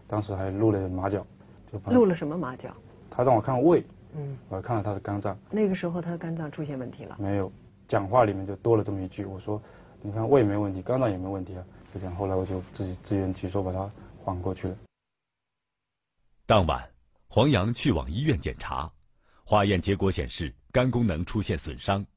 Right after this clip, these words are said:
Speaker 3: 但病因不明。就在黄洋住院的四月五号，林森浩在微博上说：“不安的社会，迷茫的人，带种的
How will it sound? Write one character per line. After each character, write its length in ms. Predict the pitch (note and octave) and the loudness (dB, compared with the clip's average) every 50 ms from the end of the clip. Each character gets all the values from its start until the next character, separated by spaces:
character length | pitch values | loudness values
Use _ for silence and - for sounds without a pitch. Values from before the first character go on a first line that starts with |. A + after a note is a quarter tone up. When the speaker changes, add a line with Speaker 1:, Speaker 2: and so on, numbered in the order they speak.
| _ _ - | _ _ -4
Speaker 3:
但 180 | - D2+ - - | -4 -4 -4 -4
病 200 | - A2 F#2+ D2 B1+ | -4 -4 -2 -2 0
因 140 | - G#2 A2 | 0 0 0
不 120 | G2+ - D#2+ | 0 -2 -4
明。 300 | C#2+ D2 B1+ B1+ C#2+ D#2+ - _ _ _ _ _ _ _ _ _ _ _ _ _ _ - | -4 -6 -8 -8 -10 -10 -12 _ _ _ _ _ _ _ _ _ _ _ _ _ _ 0
就 160 | - C3 B2 | 2 2 4
在 160 | G#2 A#2+ G#2+ | 6 4 4
黄 200 | - - G#2+ B2 A#2+ | 4 4 2 4 4
洋 180 | G#2+ A2 A2+ | 2 2 2
住 160 | - B2+ A2 | 2 2 2
院 180 | G#2 A2+ G#2 F#2+ | 2 2 2 2
的 140 | - F2 D#2+ | 0 -2 -2
四 180 | - - B2+ | -2 -2 -2
月 120 | G#2 G2+ F#2 | 0 0 0
五 200 | D#2+ C#2 B1+ - | -2 -4 -8 -10
号， 280 | - - A#2+ F2+ - _ _ _ _ _ _ - | -8 -8 -8 -8 -10 _ _ _ _ _ _ -2
林 180 | F#2+ A2 C#3 | 0 0 2
森 200 | C3+ - D3+ D#3 | 2 0 -2 -2
浩 260 | D3 - C#3+ G2+ C#2 - | -2 -4 -4 -6 -6 -6
在 120 | - F#2+ E2+ | -4 -2 0
微 160 | E2+ G2+ A#2+ | 0 0 0
博 180 | G#2+ - C#2+ C#2 | 0 -2 -4 -6
上 160 | - - - | -8 -8 -10
说 280 | - - F2 D2 C2+ - _ _ _ _ _ _ _ _ _ _ | -8 -6 -6 -6 -6 -8 _ _ _ _ _ _ _ _ _ _
：“不 160 | - A2+ G#2+ | 0 2 4
安 160 | F#2+ A2 C3+ D3 | 4 4 2 0
的 100 | A#2+ F2+ | -2 -2
社 180 | - - A2+ - | -2 -2 -4 -4
会， 300 | - - A2+ F2 C2 - _ _ _ | -2 -2 -4 -4 -4 -6 _ _ _
迷 200 | - - D3+ E3 | -2 0 0 0
茫 180 | D3+ G2+ E2+ F#2+ | 0 0 -2 -4
的 100 | - E2+ | -4 -6
人， 320 | C#2 B1+ A#1+ C2 D#2+ - - _ _ _ _ _ _ | -6 -6 -8 -8 -10 -10 -12 _ _ _ _ _ _
带 220 | - A#2+ G#2+ E2+ D#2 | 0 0 0 0 -2
种 160 | - - B1+ - - | -4 -8 -12 -12 -10
的 200 | - - C#2 | -10 -10 -10